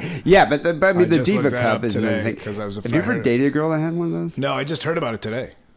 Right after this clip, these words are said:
Speaker 1: Uh, no, we've, we've had, um, there's
Speaker 2: What's
Speaker 1: a girl that used to be our, one of our biggest fans. Used to send us Diva cup paintings, like, menstrual blood paintings.
Speaker 2: Oh, yeah.
Speaker 1: Yeah, that she did with it. That's a thing. That's how lesbians do that. Like, they, they, they get their Diva cups and they paint stuff with it.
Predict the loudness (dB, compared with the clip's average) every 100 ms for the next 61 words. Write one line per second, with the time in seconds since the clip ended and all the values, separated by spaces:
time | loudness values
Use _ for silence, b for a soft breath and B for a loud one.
0 | _ -2 0 2 2 0 2 0 2 2
1 | 2 2 0 -2 -4 -8 _ 2 4 4
2 | 2 2 4 2 -2 -4 -6 -4 -2 -2
3 | -6 -6 -4 -4 -4 -4 -4 -4 -2 -2
4 | -2 -6 -10 -16 B B -6 -4 -4 -6
5 | -2 0 0 -2 -4 -8 -14 -12 -6 -2
6 | 0 -2 -2 -6 -4 -4 0 0 -2 -4
7 | -8 -8 -4 -2 -2 -4 -2 -2 -4 -6
8 | -4 -6 -8 -12 -16 _ -14 -12 -10 -10
9 | -12 -6 -4 -4 -4 -6 -4 -4 -4 -2
10 | -2 -2 -2 0 0 -2 -6 -8 -4 -2
11 | -2 0 -4 -2 -4 -4 -6 -8 -8 -6
12 | -6 -6 -6 -8 -8 -6 -6 -6 -4 -4
13 | -4 -4 -4 -4 -6 -10 -10 -6 -6 -6
14 | -8 -8 -8 -8 -12 -10 -10